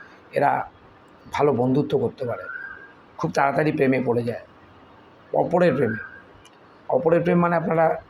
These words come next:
খারাপভাবে নেবেন না। একটা মেয়ে একটা মেয়ের সঙ্গে ভালো বন্ধুত্ব করছে, যার শুক্র নবমে আছে, সে একজনকে খুব তাড়াতাড়ি বিশ্বাস করে ফেলে। এখানে ধোঁকা খাওয়ার কোনো জায়গা নেই।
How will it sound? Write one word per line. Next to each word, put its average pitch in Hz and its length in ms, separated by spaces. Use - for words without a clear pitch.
খারাপভাবে 139 480
নেবেন 117 260
না। 113 120
একটা 151 160
মেয়ে 147 260
একটা 165 220
মেয়ের 147 220
সঙ্গে 143 300
ভালো 127 280
বন্ধুত্ব 120 500
করছে, - 240
যার 139 220
শুক্র 143 360
নবমে 139 360
আছে, - 220
সে - 120
একজনকে 147 360
খুব 151 180
তাড়াতাড়ি 147 340
বিশ্বাস 123 400
করে - 180
ফেলে। - 220
এখানে 147 200
ধোঁকা 147 500
খাওয়ার 156 380
কোনো 165 240
জায়গা 123 300
নেই। 113 140